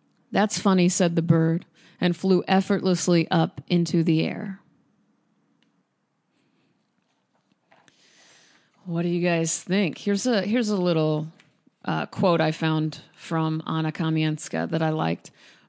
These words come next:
"My poems are more my silence than my speech, just as music is a kind of quiet. Sounds are needed only to unveil the various layers of silence."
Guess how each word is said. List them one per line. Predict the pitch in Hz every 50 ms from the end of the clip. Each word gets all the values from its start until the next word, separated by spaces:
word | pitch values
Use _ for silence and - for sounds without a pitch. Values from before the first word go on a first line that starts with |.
| _ _ _
"My | - 202 220 247 269
poems | 254 - - 285 277 277 285 277 262 240
are | 233 214
more | 208 208 214 214 214 202
my | 185 175 170
silence | 170 - - 208 196 208 220 226 220 214 214 220 -
than | - 165 175 180 196 202 196
my | 190 185 185
speech, | 190 - - - - - 156 - - - - - - - _ _
just | 185 175 190 180 - -
as | 185 180 170
music | 180 180 196 208 202 180 180 165 160 -
is | - 165 160
a | 165
kind | - - 175 165 165 165 160
of | 156 160
quiet. | - - - 165 156 160 - 160 - - _ _ _ _ _ _ - - - _
Sounds | - - - 233 233 247 262 285 269 226
are | 226 190
needed | 185 185 180 180 170 165
only | 165 170 180 190 190 185 175
to | - - 175 170
unveil | 165 160 160 156 170 170 175 185 185 190 185
the | 170 160
various | 151 160 165 170 170 175 175 175 175 180 - -
layers | - 160 160 165 165 165 165 165 165 -
of | - 160 156 156 160 160
silence." | - - - 156 151 160 165 - - - 170 - - - -